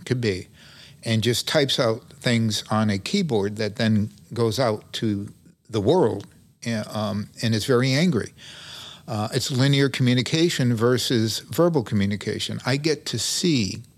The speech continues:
your eyes. I get to, to hear your tone of voice.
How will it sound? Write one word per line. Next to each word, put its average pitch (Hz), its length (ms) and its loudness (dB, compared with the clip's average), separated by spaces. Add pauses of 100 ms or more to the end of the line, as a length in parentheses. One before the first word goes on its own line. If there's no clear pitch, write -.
(760)
your 123 260 2
eyes. 117 500 0
I 113 80 2
get 131 260 -2
to, 113 300 0 (260)
to 110 500 2 (200)
hear 147 320 2
your 127 220 4
tone 117 300 0
of 107 80 0
voice. 98 500 -4